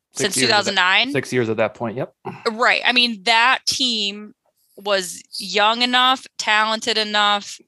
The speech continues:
Speaker 2: and they, like I said, they had just won the division.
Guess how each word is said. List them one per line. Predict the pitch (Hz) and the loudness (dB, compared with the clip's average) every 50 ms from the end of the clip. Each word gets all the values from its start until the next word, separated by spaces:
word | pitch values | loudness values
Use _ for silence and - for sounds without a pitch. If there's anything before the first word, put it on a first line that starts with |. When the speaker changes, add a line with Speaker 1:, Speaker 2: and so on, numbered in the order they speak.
| _ _ _ _ _ _ _ _ - | _ _ _ _ _ _ _ _ -4
Speaker 2:
and | - 208 202 196 190 190 185 180 165 | -2 0 0 2 2 0 0 0 0
they, | 208 202 190 185 - - | 0 0 0 0 -2 -4
like | 196 196 | -6 -6
I | 202 | -4
said, | 185 190 160 - | -4 -4 -2 0
they | 180 202 | 0 0
had | 226 214 196 | 0 -2 -2
just | 208 208 - 208 | -2 -2 -2 -2
won | 208 196 | -2 -2
the | 190 180 | -2 -4
division. | 170 170 165 - - - - - - | -6 -6 -6 -4 -6 -4 -8 -10 -12